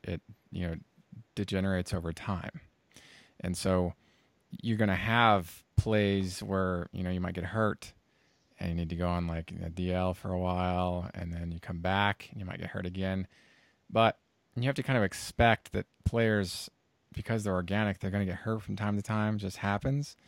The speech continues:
But the hope is that they can come back and continue performing at some competitive level that makes them, uh, you know, a lot, you know, helps their team produce results throughout the year. Um,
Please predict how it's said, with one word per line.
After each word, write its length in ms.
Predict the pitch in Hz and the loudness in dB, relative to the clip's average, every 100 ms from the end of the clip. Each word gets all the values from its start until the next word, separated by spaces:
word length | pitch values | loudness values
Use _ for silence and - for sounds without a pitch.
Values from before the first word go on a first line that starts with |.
| - - 143 - _ _ _ _ _ _ _ _ - 117 | -20 -20 -20 -20 _ _ _ _ _ _ _ _ 2 8
But 180 | 127 123 | 10 8
the 100 | 117 | 6
hope 260 | 160 196 | 6 8
is 120 | 123 | 6
that 100 | 107 | 6
they 100 | 104 | 2
can 120 | 101 95 | 2 0
come 160 | 120 | 4
back 200 | 104 101 | 6 4
and 80 | 98 | 0
continue 380 | 98 98 120 113 | -6 -4 0 4
performing 480 | 98 - 110 107 98 | 4 4 2 2 0
at 140 | - | -2
some 200 | - 107 | -4 -2
competitive 520 | - 95 104 95 82 | 0 2 4 2 0
level 400 | 87 98 95 87 | 2 2 2 2
that 140 | - 95 | 0 -2
makes 340 | 98 - - | -2 -2 -4
them, 400 | 92 90 87 85 _ _ _ - - _ _ _ _ - | -2 -2 -2 -6 _ _ _ -18 -18 _ _ _ _ -10
uh, 380 | - - - - - - | -8 -8 -8 -10 -14 -12
you 120 | - | -10
know, 180 | - - - | -10 -8 -2
a 80 | |
lot, 280 | 98 101 101 _ - | 0 2 0 _ -8
you 140 | 104 | -6
know, 40 | 87 | -4
helps 340 | - 120 - | 2 2 2
their 140 | - 95 | 2 0
team 460 | - 113 104 95 - _ _ | 0 0 2 0 -4 _ _
produce 600 | - 98 95 95 90 - - | 2 4 2 2 0 -6 -6
results 640 | 90 87 113 - - - _ _ - | -4 2 4 2 -4 -14 _ _ -6
throughout 260 | 104 87 - | 0 0 0
the 80 | 87 | -2
year. 380 | 113 117 - - _ _ _ _ _ - | 0 0 -2 -14 _ _ _ _ _ -6
Um, 340 | - 87 85 | 0 2 2